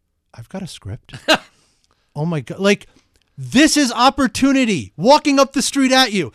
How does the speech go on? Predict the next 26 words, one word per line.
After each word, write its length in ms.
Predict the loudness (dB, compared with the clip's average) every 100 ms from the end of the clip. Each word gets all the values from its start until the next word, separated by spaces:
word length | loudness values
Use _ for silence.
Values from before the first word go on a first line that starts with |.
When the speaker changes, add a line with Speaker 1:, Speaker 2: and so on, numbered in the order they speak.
| _ _ _ -4
Speaker 1:
Guy 220 | 0 2
says, 640 | 0 0 0 2 2 0 -2
"I've 140 | -4 -2
got 160 | 0
a 40 | 0
million 560 | 0 2 4 2 2
dollars. 540 | 2 4 4 2 0 -4
I 120 | -2
need 260 | 0 0 0
to 80 | 0
get 140 | 0
a 60 | 0
script 320 | -2 -4 -2
to 80 | -6
Steve 300 | -2 -2 -2
Buscemi." 640 | -2 -2 -2 -2 -2 -6 -14 _ _ _ _ _ _
And 100 | -4
I'm 120 | -2 -2
thinking, 320 | -4 -6 -8 -8
"I 160 | -6
have 120 | -6
a 60 | -6
script." 420 | -10 -10 -10 -10 -20 _ -8
And 120 | -2
I 80 | -2
literally, 840 | -2 -2 0 2 2 0 0 -2